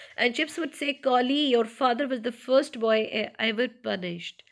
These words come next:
जी, इसको हमने अंडरलाइन किया है ताकि हमें पता चले कि he was the first boy ever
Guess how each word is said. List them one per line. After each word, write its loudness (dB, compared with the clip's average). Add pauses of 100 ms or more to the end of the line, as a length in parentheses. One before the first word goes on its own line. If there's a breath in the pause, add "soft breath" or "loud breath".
(540 loud breath)
जी, -2
इसको -4
हमने 0
अंडरलाइन -2
किया -2
है 0
ताकि -6
हमें -4
पता -6
चले -4
कि -4
he -4
was -6
the -14 (100)
first -4
boy -4 (200)
ever -8